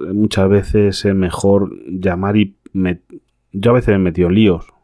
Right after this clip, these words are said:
por, por defender a gente que yo creo que es vulnerable, porque para mí yo tengo una especial sensibilidad con lo que son los niños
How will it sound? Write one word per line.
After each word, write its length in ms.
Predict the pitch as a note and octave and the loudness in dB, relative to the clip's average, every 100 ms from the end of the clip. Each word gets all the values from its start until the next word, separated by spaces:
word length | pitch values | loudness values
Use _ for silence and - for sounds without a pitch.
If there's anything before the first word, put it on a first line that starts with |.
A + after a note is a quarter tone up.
| _ | _
por, 460 | - E2+ E2 D#2 - _ _ - - - - - - _ _ | -4 -2 -2 -4 -10 _ _ -20 -20 -20 -20 -20 -20 _ _
por 200 | - G2 | -2 0
defender 440 | F#2 - F#2 F#2+ G2+ | 0 0 2 2 2
a 80 | |
gente 600 | F2+ F#2+ F#2 - F2 E2 D2+ - _ _ _ _ _ _ _ _ _ _ _ _ _ _ _ _ - - | 0 0 0 0 0 0 -4 -12 _ _ _ _ _ _ _ _ _ _ _ _ _ _ _ _ -20 -6
que 180 | G2+ | -2
yo 140 | F2 F2+ | 0 0
creo 180 | F#2 F2+ | 0 0
que 100 | F#2+ | 0
es 60 | |
vulnerable, 640 | F2 E2+ F2 G#2 F#2 E2+ - _ _ _ - - - - - | 0 0 2 2 0 -2 -6 _ _ _ -20 -20 -20 -20 -10
porque 280 | F2 E2 | -4 -4
para 240 | D#2 E2 E2 | -2 -2 0
mí 160 | F2+ | 2
yo 120 | F#2 F2 | 2 2
tengo 120 | F2+ | 0
una 120 | F2+ | 0
especial 380 | - E2+ F#2 F2 | 0 -2 0 -2
sensibilidad 600 | F2+ F2 F2 F2 F#2 F#2 | -2 -4 0 2 2 2
con 140 | F2 | 0
lo 100 | F2 | 0
que 200 | D#2 D#2+ | 0 -4
son 260 | D#2 F2 E2+ | -4 -2 0
los 100 | E2+ | 2
niños 580 | F#2+ G#2+ F#2 E2+ - | 2 2 2 -2 -10